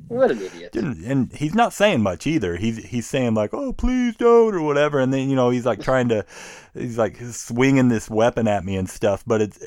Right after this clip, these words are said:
Speaker 2: but it's wild.
Speaker 1: You
Speaker 2: It's,
Speaker 1: were
Speaker 2: you know,
Speaker 1: attacked.
Speaker 2: I
Speaker 1: You
Speaker 2: was a-,
Speaker 1: were
Speaker 2: yeah, I
Speaker 1: attacked.
Speaker 2: know. So I just beat the shit out of this guy. And he, like, he, he's kinda putting his hands up, but at times, like, he's putting 'em up in the wrong direction and everything. It's really,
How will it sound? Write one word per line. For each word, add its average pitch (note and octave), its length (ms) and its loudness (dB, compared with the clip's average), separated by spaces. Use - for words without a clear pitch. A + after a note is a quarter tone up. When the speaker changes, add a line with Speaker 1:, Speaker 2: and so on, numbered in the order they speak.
Speaker 2:
but A2 340 -2
it's G#2 220 -8
wild. G#2 680 -2
Speaker 1:
You F3+ 140 2
Speaker 2:
It's, F4 80 8
Speaker 1:
were F#4 180 10
Speaker 2:
you F4+ 60 2
know, D4 120 4
Speaker 1:
attacked. D#4+ 300 0
Speaker 2:
I E3+ 120 6
Speaker 1:
You A#3 60 6
Speaker 2:
was D4 140 2
a-, D4+ 80 6
Speaker 1:
were D#3 220 2
Speaker 2:
yeah, D3+ 140 8
I A2 60 8
Speaker 1:
attacked. A2+ 80 2
Speaker 2:
know. F#2 280 6
So A#2+ 260 0
I F#3+ 200 -4
just G#2+ 280 -2
beat D3 300 -4
the E2+ 220 -10
shit - 560 -2
out F#2 180 0
of E2+ 80 -6
this E2+ 160 -10
guy. F2+ 220 -4
And A2 120 -2
he, G#3 160 2
like, D3+ 240 -4
he, D#3+ 280 -8
he's D#3 220 -10
kinda C#4 260 -4
putting G3 240 8
his E3 120 -2
hands G3 380 4
up, A3 240 6
but E3 140 4
at C#3+ 140 -2
times, G#3 460 2
like, D3+ 220 4
he's D#3 200 -6
putting G#3+ 280 8
'em E3+ 120 0
up E3 200 2
in C#3 80 -2
the A#2 80 0
wrong C3 300 2
direction A2 480 0
and F#2+ 100 -2
everything. G#2+ 440 -2
It's F#2+ 140 -10
really, G#3 220 -2